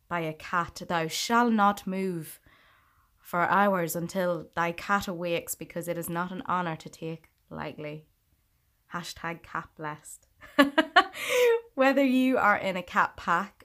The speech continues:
or you are a lone cat in this whole lockdown, I do hope that this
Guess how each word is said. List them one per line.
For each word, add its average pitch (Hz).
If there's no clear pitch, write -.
or 165
you 165
are 156
a 160
lone 240
cat 208
in 180
this 180
whole 208
lockdown, 175
I 185
do 220
hope 185
that 165
this 202